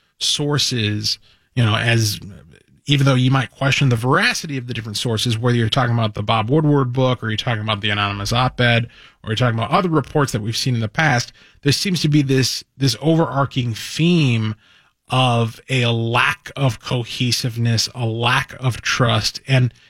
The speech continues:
and almost a, a sense of almost like Hunger Games competition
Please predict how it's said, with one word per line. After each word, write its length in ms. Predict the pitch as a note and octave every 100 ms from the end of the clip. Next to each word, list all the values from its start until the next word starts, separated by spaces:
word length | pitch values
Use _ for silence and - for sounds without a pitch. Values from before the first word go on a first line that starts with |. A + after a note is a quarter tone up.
| _
and 140 | C#3 D#3+
almost 720 | C#4+ C4+ D3 B2 A#2 - - _
a, 540 | C3+ C3 B2 A#2+ A2+ - _ _ _
a 100 | C3+
sense 400 | - F3 E3+ -
of 320 | C#3+ A#2+ A2+
almost 320 | - D3 C3 C#3
like 160 | C3
Hunger 480 | - - D3+ D3+ D3
Games 380 | C3 C3+ B2+ A#2+
competition 1200 | - C#3+ C3+ A2 - - F3 - A#2+ F#2 F#2+